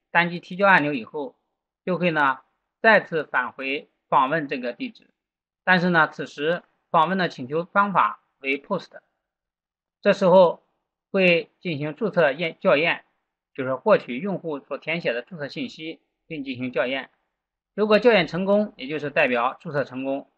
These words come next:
此时呢会保存用户注册的相关信息，转向呢首页。如果验证注册失败，那么此时呢就会返回注册表单，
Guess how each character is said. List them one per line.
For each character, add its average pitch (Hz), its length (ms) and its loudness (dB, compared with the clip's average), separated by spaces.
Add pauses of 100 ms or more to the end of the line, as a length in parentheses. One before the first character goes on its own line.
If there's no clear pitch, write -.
(240)
此 135 80 -10
时 180 140 -4
呢 151 320 4 (120)
会 151 180 -2
保 123 260 2
存 170 280 -8
用 185 180 -6
户 - 160 -14
注 147 180 -14
册 139 120 -6
的 117 120 -6
相 131 160 -12
关 131 120 -6
信 117 200 -12
息， 131 300 -10 (440)
转 120 200 0
向 175 220 0
呢 117 220 -2 (160)
首 107 120 -16
页。 117 280 -8 (160)
如 214 160 0
果 180 420 6 (280)
验 214 180 -2
证 185 140 0
注 196 120 -8
册 156 140 2
失 - 200 -8
败， 214 340 4 (640)
那 165 100 -6
么 160 100 -2
此 143 180 -10
时 160 120 -12
呢 143 300 0 (180)
就 143 100 -10
会 127 120 -8
返 117 280 -4
回 131 360 -8 (220)
注 160 120 -8
册 135 120 -4
表 107 200 -12
单， 117 260 -2